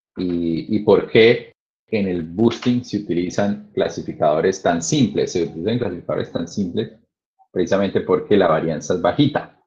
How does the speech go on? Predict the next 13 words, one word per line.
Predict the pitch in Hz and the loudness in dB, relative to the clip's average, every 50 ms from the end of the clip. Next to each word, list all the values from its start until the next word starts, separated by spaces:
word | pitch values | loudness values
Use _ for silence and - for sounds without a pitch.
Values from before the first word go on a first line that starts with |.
| _ _ | _ _
¿no? | - - - 127 - _ _ _ _ _ _ _ _ _ _ _ _ _ _ _ _ _ _ _ _ _ _ _ _ _ _ _ _ _ _ _ _ _ _ _ _ _ _ _ _ _ _ _ _ _ _ _ _ _ _ _ _ _ _ _ _ _ _ _ _ _ _ _ _ _ _ _ _ _ _ _ _ _ _ _ _ _ _ _ _ _ _ _ _ _ _ _ _ _ - - - _ _ _ _ _ | -10 -8 -8 -8 -8 _ _ _ _ _ _ _ _ _ _ _ _ _ _ _ _ _ _ _ _ _ _ _ _ _ _ _ _ _ _ _ _ _ _ _ _ _ _ _ _ _ _ _ _ _ _ _ _ _ _ _ _ _ _ _ _ _ _ _ _ _ _ _ _ _ _ _ _ _ _ _ _ _ _ _ _ _ _ _ _ _ _ _ _ _ _ _ _ _ -20 -20 -20 _ _ _ _ _
Entonces, | - 127 - - 107 104 - 139 135 131 - - - - - | -14 -6 -2 0 0 4 4 4 4 4 2 -6 -12 -4 2
¿cómo | 127 127 139 135 | 4 4 4 4
funciona | 139 123 107 - 131 123 127 | 4 2 2 2 2 2 4
el | 127 120 | 4 4
boosting? | 123 151 139 - - - 82 - - - _ _ _ _ _ _ _ _ _ _ _ _ _ _ _ _ _ _ _ _ _ _ _ _ _ _ _ _ _ _ _ _ - | 4 4 2 2 0 -6 -10 -10 -12 -18 _ _ _ _ _ _ _ _ _ _ _ _ _ _ _ _ _ _ _ _ _ _ _ _ _ _ _ _ _ _ _ _ -6
El | - 110 107 | -2 -2 0
boosting | 107 127 151 147 151 175 165 156 | 4 4 4 4 4 0 0 0
es | 151 147 | 0 0
literalmente, | 147 151 147 147 139 117 110 113 120 131 131 127 - 139 | 2 2 2 4 6 6 6 6 6 4 4 4 4 4
vamos | 131 123 120 131 135 127 | 6 6 4 4 2 0
a | 135 110 - | 0 -2 -2
poner | 101 95 92 98 101 101 101 - - | -2 -2 0 0 -2 -2 -4 -8 -16